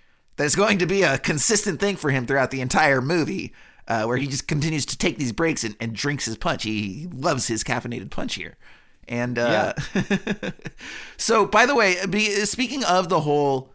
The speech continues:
Speaker 1: silent protagonist aspect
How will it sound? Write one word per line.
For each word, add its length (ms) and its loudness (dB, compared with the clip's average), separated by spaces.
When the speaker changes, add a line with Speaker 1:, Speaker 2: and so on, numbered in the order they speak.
Speaker 1:
silent 540 2
protagonist 720 -2
aspect 680 -2